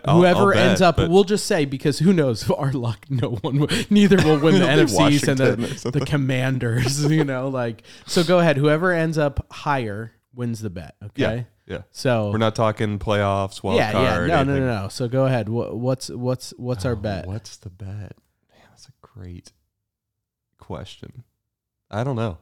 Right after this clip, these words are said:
Speaker 2: The other
Speaker 1: Yeah,
Speaker 2: person
Speaker 1: yeah.
Speaker 2: has to cook the other person dinner.
Speaker 1: Oh, yeah. I'll, I'm a good cook.
Speaker 2: Are
Speaker 1: Um,
Speaker 2: you?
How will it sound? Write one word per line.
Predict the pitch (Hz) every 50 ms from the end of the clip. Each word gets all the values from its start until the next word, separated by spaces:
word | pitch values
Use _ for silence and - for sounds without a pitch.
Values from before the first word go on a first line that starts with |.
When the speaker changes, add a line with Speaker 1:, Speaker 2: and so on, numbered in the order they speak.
| _ _
Speaker 2:
The | 123 139 147
other | 151 156
Speaker 1:
Yeah, | 113
Speaker 2:
person | 175 175 143 143 165
Speaker 1:
yeah. | 156 156
Speaker 2:
has | 139 -
to | 135
cook | - 156 143 -
the | - 127
other | 123 117 117
person | 101 120 120 110 - 113 104
dinner. | 95 98 90 85 90 - _ _ _ _ _ _ _ _ _ _ _ _ _ -
Speaker 1:
Oh, | 127 131 110 80
yeah. | 78 98 113 98
I'll, | 78 85 95 104 120 _ _ _ _ _ _ -
I'm | 101 127
a | 110 78 76 82 92 _
good | - 92 87 85 -
cook. | - 101 87 - _ _ _ _ _ _ _ _ _ _ _ _ _ -
Speaker 2:
Are | 127 113 107 104
Speaker 1:
Um, | 139
Speaker 2:
you? | 143 143 143 135